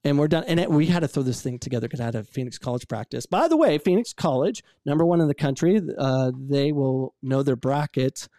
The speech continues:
on Tuesday, and then we'll have our first game most likely Monday next week at ten A M. You can watch it on the internet and watch, uh, the Phoenix College men's soccer team,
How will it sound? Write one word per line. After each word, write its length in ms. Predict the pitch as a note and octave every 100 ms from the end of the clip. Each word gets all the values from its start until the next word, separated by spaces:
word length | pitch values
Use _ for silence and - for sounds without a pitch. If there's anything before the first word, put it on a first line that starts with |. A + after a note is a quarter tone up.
| _ _ _
on 200 | C3+ C3+
Tuesday, 540 | - D#3+ F#3+ - C3+ -
and 180 | C3+
then 160 | C3+ C3
we'll 180 | C3+ B2+
have 240 | C3+ D3
our 80 | C3
first 320 | - C#3 -
game 220 | D3 C#3
most 240 | C3 C3+ -
likely 400 | C#3+ C#3+ C#3+ C3
Monday 560 | C3 C#3+ A3 C#3+ B2+
next 340 | C#3+ C#3 - -
week 320 | C#3+ D#3 -
at 160 | B2 -
ten 180 | D3 D3
A 200 | C3 B2
M. 160 | D#3
You 120 | D3 D3+
can 160 | C#3+
watch 400 | C3 F3 C4 -
it 180 | C3 - _ _ _ _ C#3
on 120 | C#3
the 120 | C3
internet 420 | D3 D3+ C3+ C#3+
and 240 | C#3+ C3+ B2+
watch, 400 | C#3 D3 E3+ - _ -
uh, 280 | B2 B2+ C3
the 160 | - B2+
Phoenix 240 | D3 C3+
College 240 | - B2+ C3+
men's 220 | B2+ B2
soccer 260 | C#3 -
team, 320 | C#3 C3 B2+